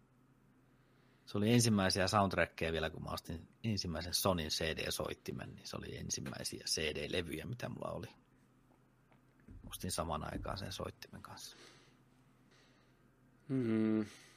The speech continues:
Speaker 2: Jos puhutaan niinku parhaasta roolityöstä, niin varmaan mun mielestä toi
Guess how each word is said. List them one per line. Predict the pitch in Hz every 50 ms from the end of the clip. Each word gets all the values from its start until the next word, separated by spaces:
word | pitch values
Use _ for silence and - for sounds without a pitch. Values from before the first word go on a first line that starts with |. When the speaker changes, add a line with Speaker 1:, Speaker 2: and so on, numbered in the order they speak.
| - - - - - - - _ _ _ _ _ _ _ _ _ _ _ _ _ -
Speaker 2:
Jos | - - -
puhutaan | - 123 123 117 117 113
niinku | 113 107 107 -
parhaasta | - 123 123 123 123 120 - - - 107 104
roolityöstä, | 107 104 104 104 104 104 - - - - - 104 90 - - - 113
niin | 98 95 92 98
varmaan | 101 101 101 101 101 101 98 - - - _ _ - -
mun | 107 107 110 110
mielestä | 107 101 101 - - 107 98 - _ -
toi | - 98 101 98 98 95 -